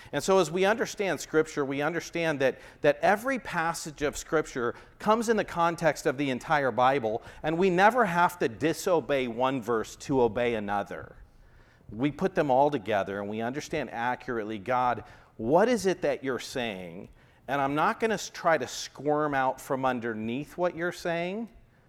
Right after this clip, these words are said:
but I am gonna wholeheartedly obey all the things that you've told me to do, and I'm gonna weigh those in life. Which is, wha-, like, that's the whole issue of legalism.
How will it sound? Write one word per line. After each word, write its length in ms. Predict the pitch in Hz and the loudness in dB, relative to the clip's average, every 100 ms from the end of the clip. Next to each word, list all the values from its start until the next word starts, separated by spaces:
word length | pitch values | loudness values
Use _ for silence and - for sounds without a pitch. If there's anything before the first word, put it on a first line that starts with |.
| _ _ - - | _ _ -20 -8
but 140 | 107 139 | 0 2
I 100 | 151 | 2
am 160 | 175 | 0
gonna 180 | 170 151 | -2 -2
wholeheartedly 760 | 165 160 143 151 147 135 123 123 | 0 0 2 0 0 -2 -2 -2
obey 280 | 113 123 | 0 0
all 220 | 120 131 135 | 2 2 2
the 100 | 117 | -2
things 320 | 127 113 98 | -6 -6 -6
that 140 | 90 | -8
you've 240 | 110 107 - | -6 -10 -8
told 280 | 123 107 | -6 -6
me 120 | 110 104 | -6 -6
to 80 | |
do, 320 | 95 165 131 117 - - | -4 -2 -2 -6 -12 -12
and 120 | 120 | -4
I'm 120 | 135 143 | -2 0
gonna 240 | 156 120 90 | -2 -4 -10
weigh 640 | 104 98 120 139 170 170 | -12 -4 0 2 2 0
those 460 | 123 107 101 92 | 0 0 -2 -8
in 340 | - 110 104 98 | -10 -8 -8 -6
life. 680 | 92 76 65 - - - _ - - - _ - | -6 -6 -12 -20 -20 -20 _ -20 -20 -20 _ -6
Which 280 | 143 175 | -4 -4
is, 120 | 170 110 | -8 -6
wha-, 180 | 131 104 | -10 -6
like, 200 | 104 120 | -4 0
that's 240 | 165 190 - | 0 0 -2
the 100 | 143 | -4
whole 220 | 165 127 | -2 0
issue 300 | 143 - 123 | -2 -4 -4
of 140 | 92 | -4
legalism. 840 | 98 107 120 139 151 151 170 208 | -6 -6 -4 -4 -4 -4 -6 -8